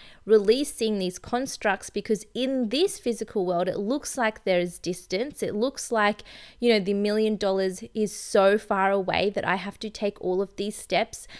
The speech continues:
and I have to, you know, walk along this hierarchy or climb the ladder from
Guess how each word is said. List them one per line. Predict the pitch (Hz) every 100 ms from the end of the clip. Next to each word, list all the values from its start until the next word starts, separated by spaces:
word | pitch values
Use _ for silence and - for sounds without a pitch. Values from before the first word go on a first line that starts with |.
| - -
and | 202 -
I | 165
have | 208 214 208 -
to, | - 208 202 196 - - -
you | 226
know, | 220
walk | 185 190 214 214 - -
along | 233 202 208 214
this | 214 220 -
hierarchy | - 202 202 202 190 - 233
or | 208
climb | - - 185 202 214
the | 220
ladder | 208 190 180 190 214 233
from | - 196 185